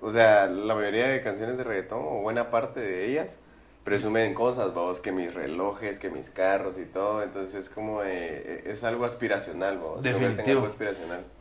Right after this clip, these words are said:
Speaker 2: Yo creo que sí, y yo creo que si no lo presumen en, en sus videos, que es muy raro el reggaetón que no presuma cosas en sus videos, se puede decirte al Instagram de esos artistas y están con dólares y mordiendo una cartera, una, mm,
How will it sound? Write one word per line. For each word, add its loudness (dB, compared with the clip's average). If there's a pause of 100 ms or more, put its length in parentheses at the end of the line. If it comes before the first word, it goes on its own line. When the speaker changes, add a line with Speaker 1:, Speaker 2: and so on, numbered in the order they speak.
(320)
Speaker 2:
Yo 2
creo 4
que 2
sí, 2
y -2
yo 8
creo 2
que 2
si 0
no 2
lo 2
presumen -2
en, -2
en -2
sus -4
videos, 2 (360)
que -2
es 2
muy 4
raro 6
el 2
reggaetón -2
que -4
no -2
presuma -2 (800)
cosas 0
en -2
sus -2
videos, 2 (380)
se 0
puede 6
decirte 2
al 4
Instagram 0
de -4
esos -6
artistas -2 (340)
y 4
están 2
con -2
dólares -2
y -4
mordiendo 0
una -2
cartera, -2
una, 2
mm, -10